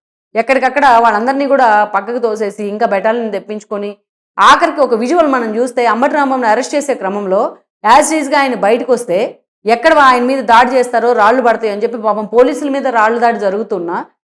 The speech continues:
ఆ, బాహుబలిలో కనుక ప్రభాస్ని రెస్క్యూ చేసినట్టు వాళ్ళంతా అవన్నీ అడ్డం పెట్టేసుకొని ఆయన తీసుకెళ్ళి ఆ వ్యాన్ ఎక్కించే ప్రయత్నం చేశారు అరెస్ట్ చేసి.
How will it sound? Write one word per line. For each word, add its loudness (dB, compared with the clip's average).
ఆ, 4
బాహుబలిలో 4
కనుక -4
ప్రభాస్ని 2
రెస్క్యూ -4
చేసినట్టు -4
వాళ్ళంతా 0
అవన్నీ -2
అడ్డం -2
పెట్టేసుకొని -2
ఆయన -6
తీసుకెళ్ళి -6
ఆ 0
వ్యాన్ 4
ఎక్కించే -2
ప్రయత్నం -2
చేశారు -4
అరెస్ట్ -8
చేసి. -10